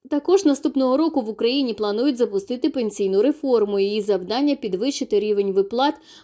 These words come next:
до тридцяти-п'ятдесяти відсотків середньої заробітної плати, а також порівняти старі та нові пенсії. А ще у дві тисячі двадцять четвертому році планують запровадити нову формулу індексації пенсій.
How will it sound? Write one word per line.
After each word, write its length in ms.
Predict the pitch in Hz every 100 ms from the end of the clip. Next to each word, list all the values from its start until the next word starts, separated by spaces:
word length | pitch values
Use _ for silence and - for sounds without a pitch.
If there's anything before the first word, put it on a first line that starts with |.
| -
до 200 | 320 381
тридцяти-п'ятдесяти 1300 | 285 262 226 208 254 311 285 220 202 208 202 254 277
відсотків 580 | 226 190 208 247 - 320
середньої 600 | - 254 208 190 233 294
заробітної 640 | 262 220 202 233 277 294
плати, 540 | 302 339 262 208 190 180 - - _
а 60 | 302
також 320 | 381 370 -
порівняти 600 | - 269 240 277 285 233
старі 420 | - 220 208 294
та 120 | 302
нові 280 | 220 190 247
пенсії. 720 | 269 240 208 196 208 196 185 - _ -
А 100 | 285
ще 200 | - 302
у 80 | 247
дві 160 | 214
тисячі 400 | 226 214 226 247
двадцять 400 | 220 226 214 233
четвертому 580 | 240 226 233 214 240 240
році 340 | 277 311 302
планують 500 | 247 214 196 233 277
запровадити 640 | 254 247 240 247 247 247 254
нову 440 | 254 233 214 277
формулу 560 | - 226 262 285 269 220
індексації 800 | 202 202 202 277 233 202 226 220
пенсій. 680 | 220 262 208 190 185 175